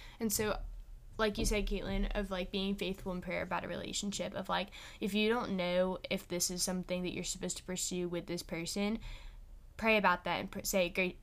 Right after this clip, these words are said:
God, if this is not something that is supposed to bring you glory or is not in your plan, graciously remove it from my hands, because I don't want anything to do with it if it's not for you."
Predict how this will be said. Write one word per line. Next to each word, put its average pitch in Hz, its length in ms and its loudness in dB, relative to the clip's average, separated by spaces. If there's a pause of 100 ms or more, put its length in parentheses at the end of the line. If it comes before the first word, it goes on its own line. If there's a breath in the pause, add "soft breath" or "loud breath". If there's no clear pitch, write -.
God, 180 300 6
if - 200 -4
this 190 200 2
is 226 120 0
not 220 220 4
something 190 380 0
that 185 260 2
is 196 160 2
supposed - 720 -2
to 180 320 2
bring 175 240 -2
you 196 160 4
glory 170 520 -2
or 175 80 0
is 175 180 -2
not 165 200 -2
in - 60 -2
your 180 100 -2
plan, 175 360 -4 (300 loud breath)
graciously 196 720 2
remove 175 360 0
it - 60 -8
from - 240 -4
my - 100 -2
hands, - 600 -6 (300 loud breath)
because 208 300 4
I 175 160 6
don't 175 160 2
want 175 180 0
anything 175 380 -4
to - 120 -10
do 170 160 0
with 170 160 -2
it 160 140 -2
if 160 140 -4
it's 170 160 -6
not 165 220 -4
for - 100 -12
you." 110 340 -8